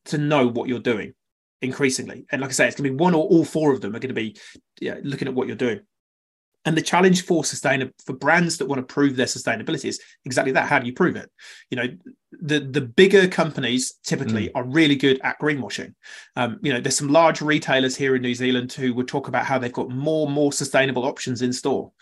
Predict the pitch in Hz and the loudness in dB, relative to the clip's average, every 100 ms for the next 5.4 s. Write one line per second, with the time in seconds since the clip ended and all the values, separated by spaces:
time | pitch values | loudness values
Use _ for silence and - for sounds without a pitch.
0 | - - - - _ _ 160 156 - 196 | -20 -20 -20 -20 _ _ -2 -2 0 2
1 | 175 143 101 - _ _ _ _ _ - | 2 0 -6 -12 _ _ _ _ _ 4
2 | 190 330 - - 233 190 - - - 156 | 6 6 6 2 2 0 -4 -6 0 2
3 | 175 - _ 143 160 196 180 175 - 170 | 2 0 _ 0 6 6 6 0 0 0
4 | 160 - 165 - 151 - 180 - 165 170 | -2 -6 -6 -6 -8 -6 -6 -6 -6 -2
5 | - 185 277 | 2 2 2